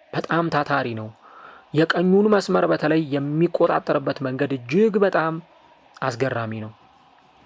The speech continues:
ያ ደግሞ አርሰናል የበለጠ መከላከሉ ጠንካራ እንዲሆን ብቻም ሳይሆን ሲያጠቃ ደግሞ የበለጠ ወደፊት ወጥቶ በሚጫወትበት ጊዜ እንደነ ቡካዮ ሳካ ላሉ ተጫዋቾች የበለጠ አጋዥ መሆን ይችላል። እንግዲህ የፉል ባኮች ሚና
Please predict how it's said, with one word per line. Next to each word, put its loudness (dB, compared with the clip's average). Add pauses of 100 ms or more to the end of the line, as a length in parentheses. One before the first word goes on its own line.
(140)
ያ 0
ደግሞ -2 (480)
አርሰናል 2
የበለጠ 2 (840)
መከላከሉ 0
ጠንካራ -2
እንዲሆን -6
ብቻም -8
ሳይሆን -4 (500)
ሲያጠቃ 2
ደግሞ 0
የበለጠ 4
ወደፊት -2
ወጥቶ -2
በሚጫወትበት -2
ጊዜ -2 (300)
እንደነ 2
ቡካዮ 4 (100)
ሳካ 0
ላሉ -2
ተጫዋቾች -2 (680)
የበለጠ 4 (180)
አጋዥ 0
መሆን -6
ይችላል። -12 (880)
እንግዲህ -6
የፉል 2
ባኮች 0
ሚና 0